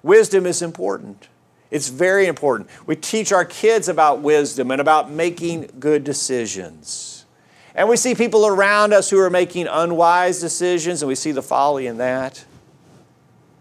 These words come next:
I want to tell you, did you know that wisdom is not just all about making good financial decisions, which the Bible helps us with that? It's not all just about having good work ethic and being diligent in our work. The Bible teaches us about wisdom in that effort as well.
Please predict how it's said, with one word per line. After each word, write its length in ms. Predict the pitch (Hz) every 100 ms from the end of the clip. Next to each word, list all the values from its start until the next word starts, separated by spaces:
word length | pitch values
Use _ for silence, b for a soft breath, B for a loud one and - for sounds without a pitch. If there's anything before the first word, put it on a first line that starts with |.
| _ _ -
I 40 |
want 120 | 196
to 40 | -
tell 160 | 185
you, 120 | 175
did 180 | 151 151
you 80 | 139
know 200 | 156 170
that 180 | 160 123
wisdom 440 | 139 165 151 147
is 120 | 127
not 260 | 123 147 135
just 300 | 135 135 - -
all 240 | 127 135
about 560 | 120 135 139 117 - -
making 300 | 120 107 107
good 200 | 120 110
financial 520 | 104 107 117 123 113
decisions, 680 | 101 - 98 101 - -
which 260 | 117 107 -
the 80 | 92
Bible 320 | 87 92 87
helps 260 | 95 98 98
us 180 | 92
with 180 | 98 -
that? 320 | 82 92 120 175 _ B B B B B B B B
It's 180 | 160 202
not 200 | 214 214
all 340 | 202 190 165
just 220 | 156 151
about 380 | 170 165 156 147 b b
having 420 | 156 160 147 127
good 300 | 147 139 113
work 340 | 131 143 143
ethic 360 | 139 147 143 143
and 120 | 135
being 200 | 127 120
diligent 460 | 127 139 139 131 123
in 100 | 113
our 120 | 110
work. 320 | 110 131 170
The 80 | -
Bible 240 | 104 101
teaches 400 | 101 117 104 104
us 140 | 107 117
about 300 | 104 110 110
wisdom 400 | 113 120 120 110
in 80 | 110
that 200 | 110 110
effort 380 | 123 - 143
as 180 | 135 113
well. 340 | 113 113 156